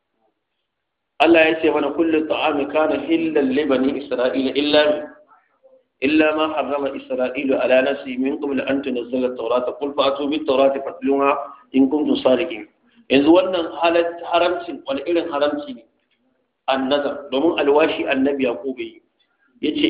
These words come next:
idan Allah ya bashi lafiya zai yi kaza, zai yi kaza, zai yi kaza. Da haka wannan haramcin na an-nazar, haramci ne na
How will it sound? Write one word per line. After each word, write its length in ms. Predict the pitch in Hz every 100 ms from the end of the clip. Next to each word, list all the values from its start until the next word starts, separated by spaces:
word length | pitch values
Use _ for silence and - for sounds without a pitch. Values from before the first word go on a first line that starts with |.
| 135
idan 200 | 143 160
Allah 320 | 160 165 151
ya 80 | 143
bashi 280 | 139 147 139
lafiya 520 | 135 135 - 143 123 143
zai 80 |
yi 200 | 147 143 -
kaza, 320 | 127 120 123
zai 80 | 139
yi 160 | 131
kaza, 280 | 123 113 117 113
zai 60 |
yi 60 | 117
kaza. 240 | 110 - - _ _ _ _ _
Da 80 | 127 160
haka 140 | 160
wannan 320 | 160 180 175 151
haramcin 460 | 151 160 170 160 147
na 80 | 156
an-nazar, 640 | 151 135 127 147 147 -
haramci 460 | - 156 160 156 170
ne 80 |
na 80 | 143